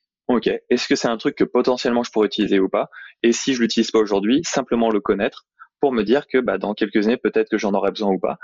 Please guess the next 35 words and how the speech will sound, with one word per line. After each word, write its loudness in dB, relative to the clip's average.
Mais 2
en 0
tout -6
cas, 0
je 0
sais 0
que -10
ça 2
existe -2
et 2
peut-être 0
que -12
ça 0
va 2
pas -2
me -4
servir -2
à 0
moi, 0
mais -2
peut-être -2
que -6
ça -2
va 0
servir 0
à -2
un -2
de -6
mes -2
clients. » -2
Et 4
donc, 0
en -2
fait, -2
hein, -6